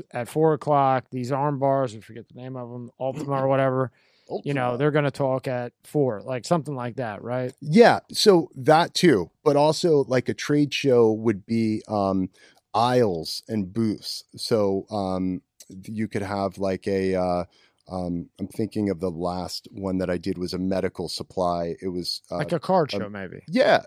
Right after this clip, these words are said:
Speaker 2: or like, yeah, if you, the old school back in the day, like,
Speaker 1: Yeah.
Speaker 2: uh, baseball cards, like, you'd have
Speaker 1: Yeah.
Speaker 2: different vendors.
Speaker 1: Right.
Speaker 2: So, uh, in this particular, the last trade show I did, um,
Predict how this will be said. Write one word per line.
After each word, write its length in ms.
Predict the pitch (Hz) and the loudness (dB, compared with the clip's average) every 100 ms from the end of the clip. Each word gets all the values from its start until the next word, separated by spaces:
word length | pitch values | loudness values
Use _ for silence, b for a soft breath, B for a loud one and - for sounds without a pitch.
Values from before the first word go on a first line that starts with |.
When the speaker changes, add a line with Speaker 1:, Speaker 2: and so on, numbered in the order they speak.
| - | 6
Speaker 2:
or 240 | 233 220 | 8 8
like, 220 | 226 208 | 8 4
yeah, 280 | 254 254 139 127 | 6 8 8 8
if 180 | 147 - | 2 4
you, 160 | 151 120 - | 2 2 -2
the 140 | 139 139 | 2 4
old 180 | 143 143 | 4 2
school 400 | - 151 139 123 | -2 4 4 4
back 300 | 123 120 123 | 0 0 0
in 80 | |
the 80 | 117 | 2
day, 240 | 113 117 110 | 6 6 6
like, 220 | 110 107 | 4 2
Speaker 1:
Yeah. 120 | 113 | 2
Speaker 2:
uh, 60 | 107 | 4
baseball 480 | 135 127 123 107 | 4 4 4 4
cards, 360 | 98 104 92 87 | 4 2 2 2
like, 220 | 101 98 B B | 0 0 B B
you'd 140 | 127 123 | -2 2
have 180 | 127 101 | 0 2
Speaker 1:
Yeah. 40 | |
Speaker 2:
different 360 | 135 131 120 101 | 0 2 0 4
vendors. 540 | 127 127 90 - - | 4 4 2 -4 -8
Speaker 1:
Right. 320 | 139 165 110 - | 0 0 0 -4
Speaker 2:
So, 420 | - 180 160 147 - | 4 8 8 8 2
uh, 300 | 127 120 117 | 0 0 0
in 160 | 143 127 | 4 4
this 160 | 147 | 4
particular, 680 | - 135 - 135 139 123 117 | 0 -6 -4 -2 0 0 0
the 160 | 104 107 | -2 -2
last 340 | 110 113 113 | -2 -2 -6
trade 280 | - 120 117 | -4 -2 -2
show 200 | - 113 | 0 2
I 100 | 101 | 2
did, 360 | 95 104 98 92 | 0 0 -2 -4
um, 400 | - 98 95 92 | -6 -4 -2 -4